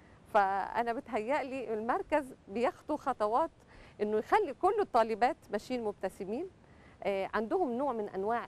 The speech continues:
الرضا، الرضا الذاتي، عندهم نوع من أنواع الطموح، آه، المتناسب مع إمكانياتهم، آه، آه، مش مرتبط بإمكانيات الآخر.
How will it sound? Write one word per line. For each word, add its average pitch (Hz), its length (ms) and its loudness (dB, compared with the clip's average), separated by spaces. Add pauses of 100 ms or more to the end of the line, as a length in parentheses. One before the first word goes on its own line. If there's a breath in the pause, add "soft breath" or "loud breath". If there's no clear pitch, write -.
الرضا، 196 420 -2
الرضا 196 360 0
الذاتي، 196 540 -4
عندهم 202 460 -4
نوع 240 200 -4
من 196 80 -6
أنواع 196 340 -4 (120)
الطموح، 226 540 -2 (560 loud breath)
آه، 180 360 -2
المتناسب 202 920 -4
مع 208 220 -8
إمكانياتهم، 208 760 -6 (480 loud breath)
آه، 180 680 -8
آه، 185 40 -8
مش 226 280 -6
مرتبط 208 480 -4 (140)
بإمكانيات 190 580 -8
الآخر. 220 480 -8